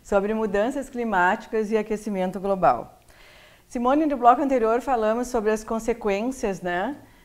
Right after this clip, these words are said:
que são altamente preocupantes, é, com relação ao, ao aquecimento global. E eu te pergunto, como se explica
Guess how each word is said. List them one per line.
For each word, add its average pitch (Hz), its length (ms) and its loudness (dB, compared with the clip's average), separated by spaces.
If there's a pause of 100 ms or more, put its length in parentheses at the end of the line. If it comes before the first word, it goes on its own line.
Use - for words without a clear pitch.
(100)
que 208 100 -8
são 214 720 2
altamente 240 800 2
preocupantes, 220 1300 0 (300)
é, 196 640 4
com 233 100 0
relação 226 680 2
ao, 214 320 4
ao 196 380 8
aquecimento 202 640 0
global. 151 560 2 (340)
E 262 120 0
eu 339 100 2
te 370 100 -2
pergunto, 240 840 0 (420)
como 392 480 6
se 311 180 -6
explica 277 1000 0